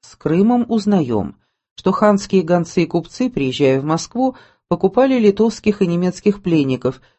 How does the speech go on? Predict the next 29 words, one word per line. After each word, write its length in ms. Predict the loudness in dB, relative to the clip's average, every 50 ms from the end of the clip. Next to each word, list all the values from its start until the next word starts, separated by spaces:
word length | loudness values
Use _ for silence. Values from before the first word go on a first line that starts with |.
| _ _
человек 480 | -6 0 2 2 2 2 0 -2 0 _
по 100 | 0 2
пятнадцати 800 | 2 0 -4 -2 -2 -2 -2 -2 -2 -2 -4 -6 -2 0 -2
и 180 | -2 0 -2 -6
двадцати. 680 | -4 -2 -4 -4 -4 -6 -8 -8 -6 -8 -8 -8 -8 -10 -14 _ _ _ _ _ _ _ _ _ _ _ _ _ _ _
Эти 220 | 2 2 2 -2
пленники, 500 | 0 2 2 4 4 4 2 0 -2 -6
по 160 | -2 0 0
их 180 | 0 0 -2 -2
неосторожности, 1040 | -4 -4 -4 -2 _ 0 2 2 2 2 2 0 0 0 0 4 4 4 4 2 -4 -16 -20 _
убегали 560 | _ 0 0 0 2 2 2 2 4 4 2 2
от 120 | 2 0
них 140 | -2 0 2
дорогою, 720 | 2 2 4 4 2 2 2 2 2 2 2 0 -4 -8 _ _ _ _
а 80 | -6
потом 340 | -4 -4 -2 -2 0 0 2
они 180 | 2 2 2 2
докучали 600 | 2 0 0 0 -6 -4 0 0 0 2 2 0
об 160 | 0 0 0
этом 240 | -2 -2 -2 -4 -4
государю 640 | -4 -6 -6 -8 -2 0 0 2 2 2 0 -2 -2 -6 -18 -20 _ _ _
и 80 | 0 0
приказным 600 | 2 2 0 0 2 2 0 0 2 0 0 0
людям 420 | 0 0 0 2 2 2 0 0 0
били 240 | 0 0 0 0 -2
челом, 560 | -2 0 0 0 2 2 2 0 0 -4 -10 _ _ _ _ _
чтоб 240 | -6 _ -4 -4
беглецов 640 | -2 -2 -4 -4 -2 -4 -4 -4 0 0 0 0 2
отыскивали. 880 | -2 -2 -2 -2 -2 -6 -6 -6 -8 _ -6 -4 -4 -4 -6 -8 -12